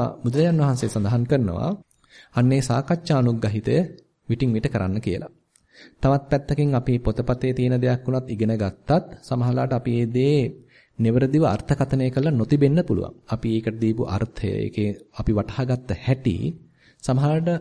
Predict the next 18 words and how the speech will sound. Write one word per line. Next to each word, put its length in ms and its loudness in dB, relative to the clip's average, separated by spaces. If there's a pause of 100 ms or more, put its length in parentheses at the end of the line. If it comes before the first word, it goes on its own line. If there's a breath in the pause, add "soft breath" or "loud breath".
(140)
වැරදි 280 2
වෙන්නත් 280 2
පුළුවන්. 300 -6 (380)
ඉතින් 220 0
ඒ 100 0
නිසා 340 2 (360)
බුදුරජාන් 380 2
වහන්සේ 280 -2
කියනවා 200 -2
විටින් 240 -2
විට 180 0
ගිහිල්ලා 440 -2 (600 soft breath)
යම්කිසි 440 0
උගත් 360 0 (680)
ප්‍රඥාවන්ත 640 0 (840 soft breath)
සත්පුරුෂයෙක් 600 -2
හම්බ 240 -2
වෙලා 280 2